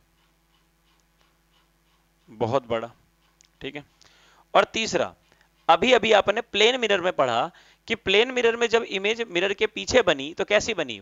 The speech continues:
Virtual and erect। तो क्या ये image भी mirror के पीछे बनी है? जी बिल्कुल। तो अगर image mirror के पीछे बनी है तो वो always क्या होगी? Virtual and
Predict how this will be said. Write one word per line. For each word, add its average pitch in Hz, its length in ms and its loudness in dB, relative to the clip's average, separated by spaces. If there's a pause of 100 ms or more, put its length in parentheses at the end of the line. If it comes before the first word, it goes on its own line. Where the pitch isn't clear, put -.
Virtual 208 380 2
and 180 200 -8
erect। 120 360 -6 (320)
तो 190 60 -2
क्या 214 180 0
ये 185 280 0
image 220 320 -6
भी 233 100 -8
mirror 208 240 -2
के 226 120 -6
पीछे 220 280 -4
बनी 208 260 -4
है? 120 120 -14 (100)
जी - 160 -8
बिल्कुल। 127 420 -4 (320)
तो 170 60 2
अगर 180 340 2
image 196 300 -6
mirror 175 220 -6
के 175 140 -4
पीछे 160 300 -2
बनी 160 260 -2
है 131 220 -6 (300)
तो 156 80 0
वो 160 140 4
always 143 380 2
क्या 196 160 4
होगी? 170 380 2 (320)
Virtual 160 680 0 (500)
and 160 360 -2